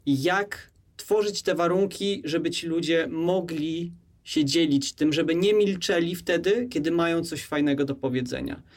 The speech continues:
Żeby, tam jest taki koncept ryzyka interpersonalnego,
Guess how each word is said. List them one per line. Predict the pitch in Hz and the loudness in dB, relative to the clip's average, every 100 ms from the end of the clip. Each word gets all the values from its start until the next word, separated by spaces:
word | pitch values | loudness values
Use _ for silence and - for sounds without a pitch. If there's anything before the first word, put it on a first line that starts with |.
| - | -20
Żeby, | - 143 143 165 160 - - | -2 0 4 4 2 -2 -4
tam | 165 | 0
jest | 170 | 0
taki | 170 170 139 | -2 -6 -4
koncept | 185 180 175 170 - | -2 0 -2 -2 -2
ryzyka | 160 165 165 196 190 | 0 2 2 0 0
interpersonalnego, | 165 165 160 156 156 139 160 151 147 135 123 - | -2 -2 -2 -2 -4 -2 -2 2 4 2 0 -6